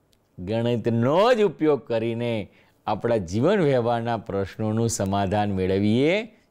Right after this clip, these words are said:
છીએ. એટલે ઘણાને પ્રશ્ન થતો હોય છે કે ગણિતનો ઉપયોગ ક્યાં?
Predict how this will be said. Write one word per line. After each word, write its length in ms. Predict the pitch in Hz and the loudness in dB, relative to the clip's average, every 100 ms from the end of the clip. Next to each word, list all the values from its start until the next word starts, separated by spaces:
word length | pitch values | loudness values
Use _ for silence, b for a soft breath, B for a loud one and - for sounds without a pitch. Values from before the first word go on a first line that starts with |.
| _ | _
છીએ. 360 | - 117 107 90 | -8 -2 -2 -2
એટલે 1080 | - _ _ _ _ - - - - 110 | -8 _ _ _ _ -20 -20 -20 -8 -4
ઘણાને 360 | 95 117 143 151 | -2 0 0 0
પ્રશ્ન 400 | 127 127 156 135 | 0 -2 0 0
થતો 220 | 143 170 | 2 2
હોય 140 | 160 | 2
છે 100 | 117 | 2
કે 100 | 104 | -2
ગણિતનો 420 | 107 143 160 156 170 | -2 0 0 0 0
ઉપયોગ 300 | 151 202 170 | 2 0 2
ક્યાં? 400 | 220 180 123 | 0 2 -2